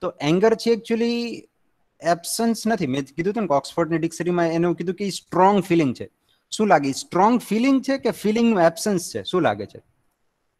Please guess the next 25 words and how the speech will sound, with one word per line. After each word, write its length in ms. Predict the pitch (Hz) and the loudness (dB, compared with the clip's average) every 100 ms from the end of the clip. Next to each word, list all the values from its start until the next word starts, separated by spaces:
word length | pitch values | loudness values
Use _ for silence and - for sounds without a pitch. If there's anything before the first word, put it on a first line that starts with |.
| - | -8
ગુસ્સો 360 | 131 143 170 170 | -6 -4 -2 -2
છે 320 | 135 156 202 _ _ _ - | -2 -4 -6 _ _ _ -4
એક 180 | 165 - | -4 -4
feeling 440 | - 185 226 240 | -2 2 4 2
છે, 160 | - - | -2 -6
ઈ 100 | 151 | -6
ભાવ 340 | 117 117 165 | -2 4 4
છે 160 | 208 233 | 4 2
કે 80 | 220 | 4
અભાવ 360 | 151 156 170 | 6 6 6
છે? 200 | 151 110 - _ _ _ _ _ - | 4 -4 -8 _ _ _ _ _ -6
શું 100 | 170 | -2
લાગે 240 | 135 95 82 | 0 -2 -10
છે? 140 | _ _ _ _ _ _ _ - | _ _ _ _ _ _ _ -14
reply 320 | 135 135 165 | -10 0 0
કરો 200 | 165 190 | 0 -2
વિચારીને. 480 | 170 170 170 180 254 _ _ _ _ _ _ _ _ _ _ _ _ _ _ _ _ _ _ _ _ _ _ _ _ _ _ _ _ _ _ _ _ - | -2 -2 -2 -4 -10 _ _ _ _ _ _ _ _ _ _ _ _ _ _ _ _ _ _ _ _ _ _ _ _ _ _ _ _ _ _ _ _ -14
ગુસ્સો 380 | 117 135 - 175 | -6 -6 -2 -4
છે 420 | - 135 175 - - | -2 -4 -4 -6 -4
એ 80 | 151 | -4
ભાવ 380 | 113 110 160 | -2 2 2
છે 160 | 208 233 | 2 0
કે 100 | 226 | 4
અભાવ 340 | 160 165 175 | 6 6 6
છે? 180 | 160 107 | 2 -6